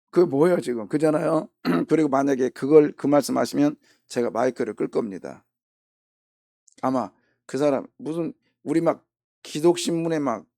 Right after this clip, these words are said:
계속 나고 일 년에 몇 차례 전-, 어, 그 집회한다고 땄는데 그대로 좀 지나니까 안 나오더라고요. 음, 그래서 제가 그랬어요.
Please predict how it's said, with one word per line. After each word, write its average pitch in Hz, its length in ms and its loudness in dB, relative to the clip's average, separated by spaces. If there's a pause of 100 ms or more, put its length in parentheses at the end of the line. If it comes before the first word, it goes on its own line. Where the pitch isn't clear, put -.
계속 180 600 2
나고 139 640 0 (220)
일 143 160 -2
년에 151 200 6
몇 131 200 -2
차례 147 280 2
전-, 139 420 -6
어, 135 160 0
그 131 180 -6
집회한다고 143 520 -4
땄는데 127 480 -2 (360)
그대로 151 340 -2
좀 160 180 -8
지나니까 120 480 -4
안 127 120 -2
나오더라고요. 78 680 -6 (680)
음, 101 200 -10
그래서 107 160 -12
제가 113 120 -2
그랬어요. 98 260 -8